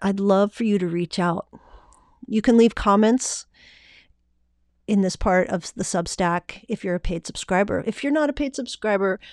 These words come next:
that's fine if you would like to just stay as a free subscriber. But if you'd like to support my work, you can do that at five dollars. And there's also some sort of a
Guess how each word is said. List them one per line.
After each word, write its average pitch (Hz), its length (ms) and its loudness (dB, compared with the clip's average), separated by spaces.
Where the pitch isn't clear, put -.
that's 226 180 -4
fine 214 280 2
if 214 160 0
you 196 100 -4
would - 180 -8
like 185 240 -2
to 196 100 -10
just 180 220 -4
stay 180 280 -2
as 175 100 -2
a 190 60 -4
free 170 200 -6
subscriber. - 560 -10
But 262 140 -2
if - 180 -4
you'd 269 120 -2
like 277 140 2
to 269 60 -2
support 208 360 -2
my 190 120 2
work, 165 400 -4
you 214 140 -8
can 185 160 -2
do 170 180 -2
that 165 240 0
at 170 220 -6
five 160 220 0
dollars. 156 440 -2
And 175 220 -2
there's 170 180 0
also 180 400 0
some 190 320 0
sort 180 280 0
of 175 140 2
a 160 360 2